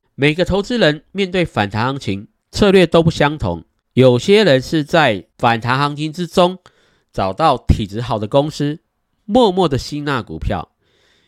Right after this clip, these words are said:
有些人是在下跌的过程中，还没出现反弹，就把好公司的股票停损出去了。等到市场开始反弹，就去找寻波动比较大的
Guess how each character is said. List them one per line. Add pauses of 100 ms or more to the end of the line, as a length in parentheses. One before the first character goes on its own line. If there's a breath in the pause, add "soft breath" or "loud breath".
有
些
人
是
在 (160)
下
跌
的
过
程
中， (400)
还
没
出
现
反
弹， (100)
就
把 (100)
好
公
司
的
股
票 (200)
停
损
出
去
了。 (280)
等
到
市
场
开
始
反
弹， (100)
就
去
找
寻 (180)
波
动
比
较 (160)
大
的